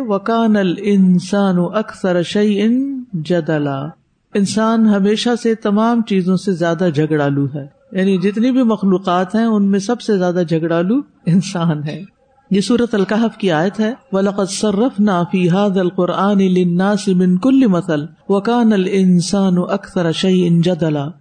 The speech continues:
اور یقیناً ہم نے اس قرآن میں لوگوں کے لیے ہر طرح کی مثال پھیر پھیر کر بیان کی ہے۔ اور انسان جھگڑا کرنے میں ہر چیز سے زیادہ بڑھ کر ہے۔ اس حدیث کو مسند احمد میں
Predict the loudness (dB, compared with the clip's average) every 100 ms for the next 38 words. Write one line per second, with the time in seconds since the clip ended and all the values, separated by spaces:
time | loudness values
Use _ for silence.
0 | _ -2 0 0 0 0 2 2 2 0
1 | 0 -2 -2 0 0 0 2 2 2 0
2 | 0 0 0 0 0 0 -2 0 0 0
3 | 0 0 0 0 0 0 0 0 0 0
4 | 0 0 -2 0 0 0 0 -2 -2 -4
5 | -10 _ -4 0 2 0 0 2 2 2
6 | 0 -2 -2 -2 -2 -2 -2 -2 -4 -2
7 | -2 0 -2 0 0 0 -2 -4 -6 -8
8 | -12 _ _ _ _ _ _ -6 -2 0
9 | 2 0 0 -2 -2 -10 _ _ -2 0
10 | -2 -2 0 0 0 0 0 -2